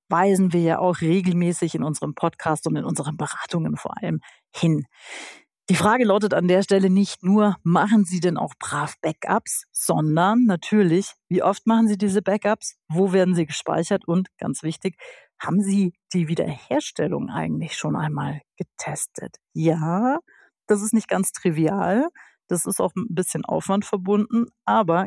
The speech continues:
ganz ehrlich, genau deswegen machen Sie doch Backups, damit Sie im Ernstfall die Daten auch wieder herstellen können und arbeitsfähig bleiben. Und wenn Sie das nie ausprobieren, dann sind Sie quasi immer in so einem Demolauf, der nicht für den Ernstfall gerüstet ist. Also den Aufwand sollten Sie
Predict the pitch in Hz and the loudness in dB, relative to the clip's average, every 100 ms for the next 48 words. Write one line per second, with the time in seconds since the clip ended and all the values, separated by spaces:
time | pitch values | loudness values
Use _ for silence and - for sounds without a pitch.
0 | - 202 - 180 170 190 190 175 170 - | -2 -2 0 0 2 0 -2 0 0 -2
1 | - 190 180 226 - 165 - - - 143 | -2 -2 0 -2 -2 -4 -4 -6 -6 -4
2 | 170 180 - 175 185 - 190 180 _ _ | -2 -2 0 0 0 0 -2 -2 _ _
3 | 185 - - 208 - - 180 175 156 147 | -2 0 -2 -2 -2 0 0 0 -2 0
4 | - 190 170 - 180 196 - 202 202 185 | -2 -4 -6 -4 -4 -4 -4 -4 -2 -2
5 | 180 - 180 165 - - - - 147 - | -2 -2 -2 -2 -4 -4 -6 -8 -8 -6
6 | 160 151 156 170 196 190 214 190 190 233 | -4 -4 -2 0 0 0 0 4 6 6
7 | 294 233 247 - 165 160 160 208 - - | 6 2 0 -2 -2 0 2 2 -2 -8
8 | - - 185 180 226 240 - 196 208 196 | -20 -4 0 2 2 0 0 2 2 2
9 | 208 294 277 240 208 196 180 196 226 170 | 4 4 4 4 4 2 2 2 4 4
10 | 151 147 185 - 165 180 - 160 139 156 | 4 2 0 0 0 0 -2 -2 -2 -2
11 | 151 - 151 151 151 - - - - 151 | -4 -4 -4 -4 -6 -10 -10 -8 -6 -4
12 | 160 - - - _ - 233 - 208 202 | -4 -8 -20 -20 _ 0 2 2 0 0
13 | 190 180 185 156 165 | 0 -2 -2 -2 -2